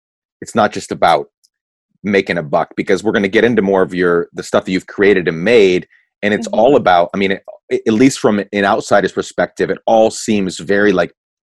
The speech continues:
Speaker 1: people over profit. And not that you can't make a sustainable business out of that, that, but that's not, that's not normal in this, especially in this very capitalistic and, dare I say, crony capitalistic
Speaker 2: <laughs>
Speaker 1: country that we live in, right? Like, I'm not gonna shit
Speaker 2: Right.
Speaker 1: on capitalism,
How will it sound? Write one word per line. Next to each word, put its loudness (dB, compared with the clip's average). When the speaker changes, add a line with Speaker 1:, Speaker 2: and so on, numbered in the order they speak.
Speaker 1:
people 0
over 2
profit. -2
And 0
not 0
that 0
you -2
can't -4
make -2
a -8
sustainable -2
business 0
out 2
of -8
that, -6
that, 0
but -2
that's -2
not, 0
that's 0
not 0
normal 2
in -6
this, 0
especially 0
in -2
this -2
very 4
capitalistic 0
and, -2
dare 4
I 4
say, -4
crony 0
capitalistic -2
Speaker 2:
<laughs> -8
Speaker 1:
country -2
that -4
we -8
live -8
in, -4
right? 4
Like, 0
I'm 2
not 0
gonna 0
shit 2
Speaker 2:
Right. 2
Speaker 1:
on -12
capitalism, 0